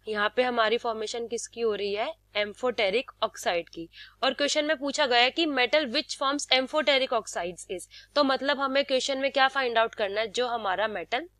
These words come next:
पी है, ठीक है। तो पी के लिए हमें ये रिएक्शन गिवन है, तो यहाँ से हमें पता लग गया कि ये एम्फोटेरिक ऑक्साइड बना रहा है।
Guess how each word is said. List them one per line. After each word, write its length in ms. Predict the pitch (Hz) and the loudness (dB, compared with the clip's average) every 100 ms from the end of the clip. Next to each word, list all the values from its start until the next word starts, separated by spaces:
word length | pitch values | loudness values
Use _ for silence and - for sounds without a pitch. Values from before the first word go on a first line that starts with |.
| - | -2
पी 200 | 294 214 | 0 0
है, 100 | 147 _ - | -2 _ -6
ठीक 120 | 349 | 0
है। 120 | 311 214 - - | 2 0 -4 -4
तो 80 | 285 | 0
पी 180 | 277 269 | 2 2
के 140 | 285 | 2
लिए 120 | 285 285 | 2 2
हमें 160 | 285 | 2
ये 80 | 285 | 2
रिएक्शन 440 | 240 208 - 294 | 4 2 2 -4
गिवन 260 | 285 285 294 | -2 0 0
है, 80 | 294 | -2
तो 100 | 277 | -2
यहाँ 160 | 254 | -2
से 120 | 247 262 | -4 -4
हमें 140 | 254 | -4
पता 200 | 247 247 | -2 0
लग 160 | 247 226 | 0 0
गया 140 | 247 | 0
कि 100 | 247 | 0
ये 100 | 240 | -4
एम्फोटेरिक 500 | 190 220 262 269 277 | -4 -2 0 0 0
ऑक्साइड 340 | 269 - 254 | -2 -2 -6
बना 220 | 226 233 208 | -2 -2 0
रहा 100 | |
है। 60 | 277 | -2